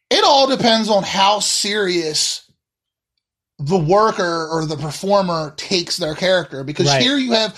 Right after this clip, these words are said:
Speaker 1: and I, and I'm gonna use this as an example because, like, this was a, it was a, this was a vi-, it was a video I was watching the other day, and I'm gonna use this as a prime example. You take somebody like Charlotte and Ric Flair.
Speaker 2: Right.
Speaker 1: Okay, and Ric Flair said,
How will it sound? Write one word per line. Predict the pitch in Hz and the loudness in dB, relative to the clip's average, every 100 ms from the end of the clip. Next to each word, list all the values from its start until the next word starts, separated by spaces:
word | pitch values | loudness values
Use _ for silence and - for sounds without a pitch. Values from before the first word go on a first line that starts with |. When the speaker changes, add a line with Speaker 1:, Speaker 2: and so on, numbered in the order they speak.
| - - | -14 -6
Speaker 1:
and | 190 | -2
I, | 226 | 0
and | 208 | 0
I'm | 233 | 0
gonna | 285 | 0
use | 269 247 226 | 0 0 0
this | 202 | 0
as | 208 196 | 0 0
an | 190 | -4
example | 165 160 196 208 175 | -4 -4 -4 -4 -4
because, | 160 165 165 | -2 -2 -2
like, | 156 156 139 | -2 -2 -2
this | 185 185 | -4 -4
was | 185 | -6
a, | 180 170 | -6 -6
it | |
was | 170 160 156 | -6 -6 -6
a, | |
this | 180 185 | -6 -4
was | 175 | -6
a | 175 | -6
vi-, | 175 180 | -6 -6
it | 175 | -4
was | 175 165 | -4 -4
a | 156 | -4
video | 165 220 196 | -4 0 2
I | 160 | 0
was | 156 | -2
watching | 147 160 151 165 | -2 -2 -2 -6
the | 160 | -6
other | 151 147 | -4 -2
day, | 139 143 143 135 - - - | -2 -2 -4 -8 -18 -20 -4
and | 165 | 0
I'm | |
gonna | 185 190 | 0 0
use | 185 185 | 0 0
this | 196 196 | 0 0
as | 170 | 0
a | 160 | -2
prime | - 160 156 | 0 2 2
example. | 151 170 226 - - _ _ _ _ _ _ _ _ _ _ _ - | -2 -4 -6 -8 -16 _ _ _ _ _ _ _ _ _ _ _ 0
You | 190 302 | 2 4
take | 415 349 | 4 2
somebody | - 262 269 220 214 202 | 2 2 4 4 4 0
like | 190 175 160 143 - - _ _ _ | -2 0 0 -2 -10 -20 _ _ _
Charlotte | - - 190 196 185 185 | -2 2 4 2 0 -4
and | 175 | -2
Ric | 170 165 | -2 -4
Flair. | - 156 - - _ | -6 -6 -8 -16 _
Speaker 2:
Right. | 143 131 123 - | -2 -2 -4 -6
Speaker 1:
Okay, | 151 190 185 | 0 4 4
and | 196 | 4
Ric | 220 | 0
Flair | - 220 214 | 2 0 2
said, | 208 202 196 175 | 2 2 0 -2